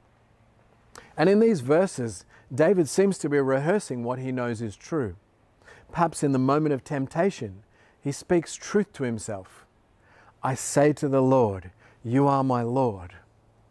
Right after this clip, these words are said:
David rehearses the truth that he wants to find his delight in holy people rather than pagans.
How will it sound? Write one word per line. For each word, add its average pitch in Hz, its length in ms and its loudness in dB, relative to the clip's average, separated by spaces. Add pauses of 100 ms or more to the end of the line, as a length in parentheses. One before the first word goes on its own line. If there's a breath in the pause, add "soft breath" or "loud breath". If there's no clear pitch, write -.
(720 soft breath)
David 160 300 4
rehearses 139 560 2
the 131 100 0
truth - 440 0 (440 soft breath)
that 143 120 0
he 147 60 4
wants 165 280 0
to 147 100 -2
find 175 360 0
his 147 120 0
delight 135 420 2
in 139 120 0
holy 156 440 0
people 131 340 0
rather 117 300 2
than 113 180 -2
pagans. 110 680 -8